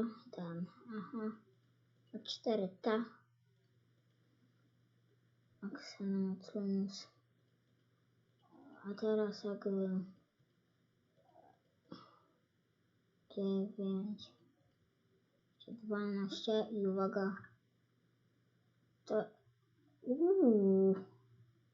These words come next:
ciekawie. E, i teraz tak. Mamy trochę axolotlusów o takich.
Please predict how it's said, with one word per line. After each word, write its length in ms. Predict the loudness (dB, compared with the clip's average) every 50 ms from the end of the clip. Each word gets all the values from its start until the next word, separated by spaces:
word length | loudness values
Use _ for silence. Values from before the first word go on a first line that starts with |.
| _ _ _ _ _ _ _ _ -20 -14
ciekawie. 1200 | -8 -4 0 0 0 0 -2 -4 -4 -2 -2 -2 -2 -2 -4 -4 -2 -2 -2 0 0 -2 -2 -4 -4 -8 -12 -20 -20 -20 _ _ _ _ _ _ _ _ _ _ _ _ _ _ _ _ _ _ _ _ _ _ _ _ _ _ _ _ _ _ _ _ _ _ _ _ _ _ _ _ _ _ _ _ _ _ _ _ _ _ _ _ _ -20 -20 -20 -20 -20 -20 -20 _ _ _ _ _ -20 -20 -20 _ _ -20 -20 -20 -20 -20 -20 -20 _ _ _ _ _ _ _ _ _ _ _ -6
E, 380 | -2 0 2 2 2 2 2 0
i 180 | 0 -2 -2
teraz 460 | 0 2 2 4 2 2 0 -4 -6 -6
tak. 540 | -6 -6 -6 -6 -10 -12 -12 -12 -14 -20 -20 _ _ _ _ _ _ _ _ _ _ _ _ _ -20 -20 _ _ _ _ _ _ _ _ _ _ _ _ _ _ _ -20 -20 -20 -20 -20 -20 -20 -20 -20 -20 -20 -20 _ _ _ _ _ _ _ _ _ _ _ _ _ _ _ _ _ _ _ _ _ _ _ _ _ _ _ _ _ _ _ _ _ _ -20 -20 -20 -20 -20 -20 -20 -6 0
Mamy 400 | 4 8 10 12 12 12 12 10
trochę 460 | 10 8 6 6 6 6 4 2 4
axolotlusów 1200 | 4 4 2 2 4 6 8 8 8 6 6 4 4 4 4 0 0 2 4 4 4 2 -2 -4
o 100 | -4 -4
takich. 760 | -4 -4 -4 -4 -4 -4 -6 -10 -10 -10 -12 -14 -18 -20 -20